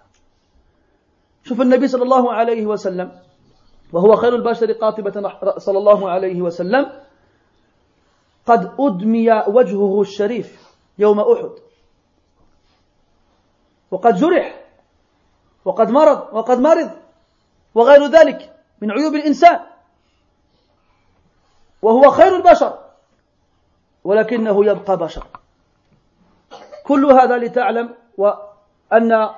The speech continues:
الله تبارك وتعالى هو الكامل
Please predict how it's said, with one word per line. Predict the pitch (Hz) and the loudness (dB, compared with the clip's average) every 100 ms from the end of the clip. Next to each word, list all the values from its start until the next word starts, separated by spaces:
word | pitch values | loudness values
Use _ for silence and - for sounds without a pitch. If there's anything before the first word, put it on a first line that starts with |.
| - _ _ _ _ _ _ _ _ - | -20 _ _ _ _ _ _ _ _ -8
الله | 208 302 | 0 2
تبارك | 269 240 254 247 233 | 2 2 2 0 -4
وتعالى | 226 220 208 220 | -6 -2 -2 0
هو | 214 214 | -2 -6
الكامل | 208 233 233 226 214 208 220 | -4 2 4 4 0 -6 -8